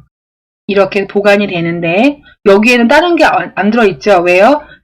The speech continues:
새 폴더를 또 만들었거든요, 얘가요. 새 폴더. 그러면 제가 나갈게요. 여기 화살표 누르고,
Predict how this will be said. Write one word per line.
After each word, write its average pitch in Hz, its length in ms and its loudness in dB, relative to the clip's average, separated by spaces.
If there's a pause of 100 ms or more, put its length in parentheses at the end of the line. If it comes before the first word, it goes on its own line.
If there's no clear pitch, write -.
(140)
새 339 300 4
폴더를 311 480 2
또 311 100 0
만들었거든요, 180 800 -2
얘가요. 165 420 -10 (640)
새 285 100 2
폴더. 185 440 -10 (880)
그러면 254 480 2
제가 220 260 0
나갈게요. 214 720 0
여기 175 200 -4
화살표 285 480 0
누르고, 180 680 0